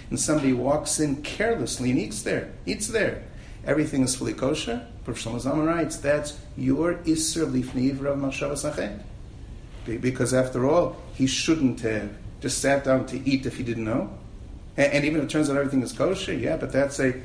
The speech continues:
Lifnei Ivra of Machshava Sachet. Those are Shlomo Zalman's two examples. That's pretty, that's pretty striking.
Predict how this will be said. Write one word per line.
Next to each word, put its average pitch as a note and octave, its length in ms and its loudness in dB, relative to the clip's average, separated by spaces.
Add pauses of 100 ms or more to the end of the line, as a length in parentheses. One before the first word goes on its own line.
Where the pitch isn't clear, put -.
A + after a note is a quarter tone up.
(180)
Lifnei B2+ 380 0
Ivra C3+ 180 2
of B2+ 60 0
Machshava C3+ 420 -2
Sachet. C#3 380 -2 (240)
Those C#3 160 -4
are C3 40 0
Shlomo C3 340 0
Zalman's C3 340 -2
two C3+ 160 -4
examples. C#3 560 -6
That's - 140 -10
pretty, A#2 400 -8 (240)
that's A#2 140 -8
pretty A#2 200 -6
striking. D#3+ 500 -4